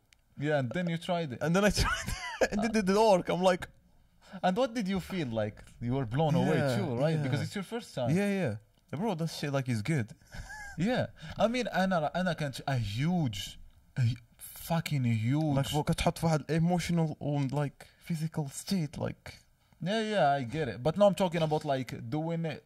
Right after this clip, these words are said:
Speaker 1: between my, like, كانت واحد a huge impact of, like, the amount of time I masturbated, even then or even later
Speaker 2: Yeah,
Speaker 1: on,
Speaker 2: yeah.
Speaker 1: because, like,
Speaker 2: Me
Speaker 1: أنا
Speaker 2: too.
Speaker 1: بقيت كندير داك الشيء for a long time. I mean, maybe, uh, not as intense,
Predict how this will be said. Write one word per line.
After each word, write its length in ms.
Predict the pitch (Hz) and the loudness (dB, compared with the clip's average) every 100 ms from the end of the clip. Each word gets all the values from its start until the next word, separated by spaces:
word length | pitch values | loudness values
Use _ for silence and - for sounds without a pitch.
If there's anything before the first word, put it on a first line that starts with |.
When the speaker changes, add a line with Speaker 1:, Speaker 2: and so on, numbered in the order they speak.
| - 127 | -10 -6
Speaker 1:
between 320 | 131 143 139 | -4 -4 -2
my, 160 | 135 | 0
like, 260 | 135 139 - - - - - | 0 -2 -4 -16 -20 -20 -4
كانت 160 | 156 156 | -2 0
واحد 240 | 139 131 | -2 2
a 40 | 127 | 2
huge 380 | 151 202 - | 2 0 -2
impact 580 | 180 208 - 202 175 - | -2 -4 0 2 2 -2
of, 160 | 139 131 | -6 -2
like, 260 | 131 123 | -2 -2
the 160 | 110 120 | -6 -2
amount 380 | 117 120 123 117 | 0 2 0 -2
of 180 | 120 - | -8 -4
time 320 | 127 117 104 | 0 0 0
I 100 | 110 | -2
masturbated, 960 | 107 107 107 - 104 107 101 - 95 92 _ | 2 0 0 -2 0 0 -2 -2 -6 -6 _
even 340 | 202 151 123 101 | -2 2 2 2
then 220 | 170 135 | 0 2
or 220 | 107 95 - _ _ _ _ - | 0 -2 -8 _ _ _ _ -8
even 220 | 175 120 | -4 -2
later 240 | 113 107 117 | -2 -2 2
Speaker 2:
Yeah, 120 | 113 | 4
Speaker 1:
on, 60 | 107 | 4
Speaker 2:
yeah. 60 | 104 | 4
Speaker 1:
because, 180 | 104 104 | 2 2
like, 220 | 104 104 | 0 2
Speaker 2:
Me 20 | |
Speaker 1:
أنا 100 | 113 | 2
Speaker 2:
too. 120 | 113 113 | 2 0
Speaker 1:
بقيت 100 | 101 | 0
كندير 320 | 117 107 104 | -2 -4 -4
داك 120 | 107 | -6
الشيء 200 | - 110 | -8 -8
for 140 | 107 101 | -4 -4
a 40 | |
long 220 | 120 139 | -2 -4
time. 260 | 110 92 87 - - - - - - | -2 -4 -4 -12 -20 -20 -20 -10 -2
I 60 | 151 | 2
mean, 140 | 156 | 2
maybe, 280 | 165 131 127 - | 2 2 0 0
uh, 100 | 123 | 0
not 200 | 139 - | 0 -2
as 200 | 123 104 | -2 0
intense, 540 | 113 104 165 185 147 | 0 0 2 2 0